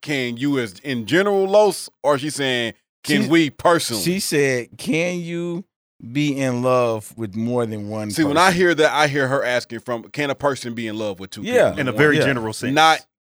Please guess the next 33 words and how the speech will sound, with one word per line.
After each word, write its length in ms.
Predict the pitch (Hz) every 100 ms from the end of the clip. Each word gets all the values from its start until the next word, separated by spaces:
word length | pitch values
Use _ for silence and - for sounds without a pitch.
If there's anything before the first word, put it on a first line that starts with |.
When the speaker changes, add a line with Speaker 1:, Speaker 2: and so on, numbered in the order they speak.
| _ _ _ -
Speaker 1:
can 340 | 170 131 104
you? 540 | 104 147 208 135 87 - _
Speaker 3:
Yeah. 380 | 165 302 143 76 -
And 100 | 147
I 80 | 196
was 140 | - 180
Speaker 2:
Yeah. 60 |
Speaker 3:
answering 500 | 180 233 - 165 139
personally, 720 | - 196 220 - 196 185 180 139
and 140 | 143
then 180 | 165 170
I 80 | 143
was 160 | 131
also 380 | 131 165 175 135
answering 600 | 120 127 123 123 110 101
generally. 380 | 98 156 107 78
Speaker 1:
So 200 | - 156
personally, 520 | 131 170 190 135 127 127
you're 120 | 135
saying 320 | 131 120 113
no, 160 | 123 110
but 100 | 98
generally, 300 | 131 127 113
you're 100 | 135
Speaker 3:
Yeah. 60 | 123
Speaker 1:
saying 180 | 110
you 80 | 113
think 220 | - 117
it's 100 | 104
possible. 460 | - 123 90 - -
Speaker 3:
One 180 | 156 269
hundred 180 | 392 151
percent. 340 | 110 101 85